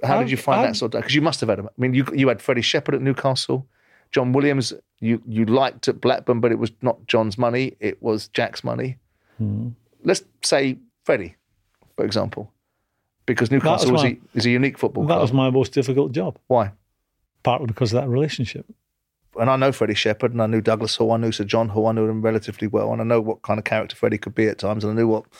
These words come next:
Speaker 2: Mm-hmm.
Speaker 1: Kenneth, his son, could be involved in as well. Um, but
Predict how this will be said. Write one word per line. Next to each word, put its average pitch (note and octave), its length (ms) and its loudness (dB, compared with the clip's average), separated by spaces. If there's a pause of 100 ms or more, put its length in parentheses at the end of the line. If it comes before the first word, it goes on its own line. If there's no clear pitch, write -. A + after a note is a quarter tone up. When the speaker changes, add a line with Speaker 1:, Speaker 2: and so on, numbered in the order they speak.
(300)
Speaker 2:
Mm-hmm. C#3 180 2
Speaker 1:
Kenneth, B2 460 -4
his G2+ 140 -4
son, A#2 240 0
could - 200 -8 (260)
be A2+ 120 4
involved A2 360 2
in A2+ 100 2
as G#2+ 100 0
well. A2 280 2 (520)
Um, C3+ 340 2 (420)
but - 300 0